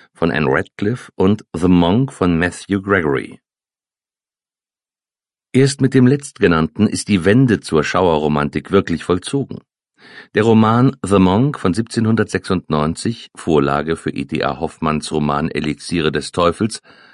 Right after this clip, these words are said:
mag als echte Gothic Novel gelten. Ihr folgen in England weitere, von denen Mary Shelleys Frankenstein von achtzehnhundertachtzehn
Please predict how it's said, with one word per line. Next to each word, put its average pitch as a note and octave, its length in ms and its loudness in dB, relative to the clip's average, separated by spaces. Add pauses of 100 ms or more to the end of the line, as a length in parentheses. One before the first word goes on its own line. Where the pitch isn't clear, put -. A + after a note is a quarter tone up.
(220)
mag F#2 300 0
als - 320 -2
echte E2 640 -2
Gothic E2 480 -4
Novel D#2+ 640 0
gelten. - 500 -8 (1500)
Ihr B2 100 4
folgen A2+ 500 2
in - 140 -2
England D2+ 400 -2
weitere, F2+ 440 -4 (220)
von D#2+ 200 -2
denen E2 400 2
Mary F2+ 280 2
Shelleys F2 680 -2
Frankenstein E2 920 -4
von - 180 -4
achtzehnhundertachtzehn - 1120 -4